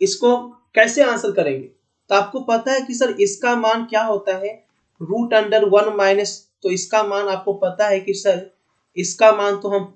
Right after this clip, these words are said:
निकाले थे कि tan pi by four minus x by two होता है, यही निकाले थे, ठीक है। इसका मान इतना होता है, और tan inverse, tan inverse theta क्या होगा, यहाँ आ गया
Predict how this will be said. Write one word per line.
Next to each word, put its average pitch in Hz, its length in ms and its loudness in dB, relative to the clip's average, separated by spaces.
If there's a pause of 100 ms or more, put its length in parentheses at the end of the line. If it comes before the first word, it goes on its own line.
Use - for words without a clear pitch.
निकाले 180 480 -2
थे 196 240 -8
कि - 580 -12
tan 196 320 4 (100)
pi 185 240 4 (140)
by 190 160 4 (200)
four 190 320 0
minus 175 460 -4 (140)
x 170 240 -14
by 180 220 -4
two 185 200 -18
होता 175 260 -12
है, 175 100 -8
यही 190 240 -4
निकाले 190 380 -4
थे, - 160 -16 (720)
ठीक 190 180 -4
है। 196 80 8
इसका 196 280 4
मान 196 180 4
इतना 202 240 0
होता 208 260 -2
है, 202 180 -2 (400)
और - 220 -10
tan 202 220 6
inverse, 214 400 2
tan 202 140 4
inverse 208 300 -2
theta 214 340 0
क्या 247 140 2
होगा, 139 300 -2 (380)
यहाँ 170 360 0
आ 175 80 -4
गया 196 160 6